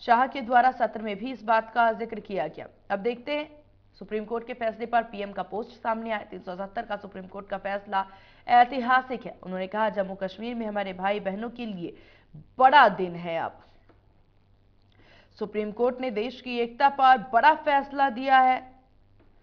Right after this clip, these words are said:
पीएम मोदी ने आगे अपने ट्वीट में लिखा, "मजबूत और एकता से भरपूर है नया कश्मीर।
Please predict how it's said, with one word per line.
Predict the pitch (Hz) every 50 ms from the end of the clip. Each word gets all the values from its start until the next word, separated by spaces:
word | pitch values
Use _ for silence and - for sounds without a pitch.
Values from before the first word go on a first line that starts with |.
| _ _ _ _ - - _ - _ _
पीएम | 208 202 196 196
मोदी | 190 196 202 196 247
ने | 240 247
आगे | 240 226 226 226 233 240 247 240 247 - - _ _
अपने | - - - 202 202
ट्वीट | 196 226 233 247 247 233
में | 247 247
लिखा, | 240 233 233 233 226 208 196
"मजबूत | 196 196 190 180 170 170 196 247 262 277 277 - -
और | 208 214 214 214 -
एकता | 202 226 240 233 - - 294 269 254
से | - - 175 - - - - - _ _ _ - 165
भरपूर | 214 220 220 220 226 - 269 285 294 285
है | 254 240 226 220 220 - - - - -
नया | 185 196 208 220 220 214 190 180 - - 175
कश्मीर। | 175 160 - - - 175 160 -